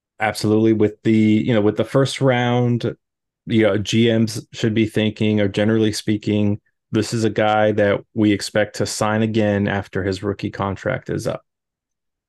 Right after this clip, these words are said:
Right. I think that's, that's what you're kind of aiming for, for your first round pick. Now, what I think I would prefer a D T that's gonna start game one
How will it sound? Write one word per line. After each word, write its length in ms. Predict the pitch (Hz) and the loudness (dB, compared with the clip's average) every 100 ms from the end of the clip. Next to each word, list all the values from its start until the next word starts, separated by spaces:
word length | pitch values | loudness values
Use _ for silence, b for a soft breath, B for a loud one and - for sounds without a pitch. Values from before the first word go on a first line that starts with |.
| _ | _
Right. 300 | 110 101 - | -2 0 0
I 60 | 95 | -2
think 240 | 117 110 | -2 0
that's, 460 | 107 107 - - - _ _ _ _ _ - | 0 0 -4 -14 -14 _ _ _ _ _ -4
that's 260 | 110 110 - | -2 -2 -2
what 160 | 113 | -2
you're 120 | 107 | -2
kind 260 | - 107 104 | -2 -2 -2
of 260 | 98 95 - | -2 -4 -12
aiming 440 | 113 107 104 101 98 | -4 -2 0 0 -4
for, 520 | - 98 - 90 - _ _ _ _ _ | -6 -6 -4 -4 -8 _ _ _ _ _
for 260 | - 110 98 | -4 0 2
your 160 | 95 | 0
first 500 | 90 - 101 95 - | -2 -4 -4 -4 -12
round 540 | 107 98 95 95 90 - _ | -4 -4 -2 -4 -6 -12 _
pick. 460 | - - - - - _ b b b b b b - | -6 -6 -8 -18 -20 _ b b b b b b -6
Now, 460 | 113 104 104 101 - _ - 175 _ _ _ _ - | -2 0 0 -2 -4 _ -20 -20 _ _ _ _ -8
what 380 | 110 110 - _ _ | 0 0 -2 _ _
I 140 | 104 101 | -6 -2
think 200 | 123 117 | -2 0
I 100 | 110 | 2
would 360 | 107 101 98 | 2 0 -4
prefer 760 | - 123 - 123 117 123 143 147 _ _ _ - | -4 -6 -4 0 2 2 0 -4 _ _ _ -2
a 280 | 107 107 104 | 2 2 0
D 360 | 101 117 117 | 0 0 0
T 320 | 113 - 117 | -2 -2 0
that's 220 | 113 107 - | 2 0 -2
gonna 200 | 104 101 | -2 -2
start 500 | - 101 98 104 107 | -4 -2 -2 -2 -2
game 280 | 117 117 | 0 2
one 400 | 117 117 123 147 | 2 2 0 -2